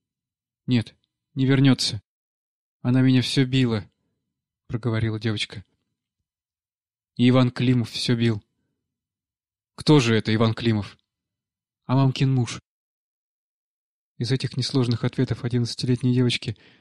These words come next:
для каждого становилась ясна страшная драма, разыгравшаяся в жизни ее матери, решившейся для любимого человека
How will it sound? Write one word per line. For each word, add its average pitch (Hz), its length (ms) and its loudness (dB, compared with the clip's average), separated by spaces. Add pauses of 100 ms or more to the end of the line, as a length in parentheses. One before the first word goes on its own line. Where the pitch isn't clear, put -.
(140)
для 147 140 -2
каждого 120 420 2
становилась 120 520 0
ясна 123 320 -2
страшная 123 460 -2
драма, 113 400 0 (440)
разыгравшаяся 117 680 -2
в 107 40 -4
жизни 117 240 -2
ее 117 140 0
матери, 113 380 -2 (300)
решившейся 123 600 -4
для 123 120 -2
любимого 120 400 2
человека 123 560 -2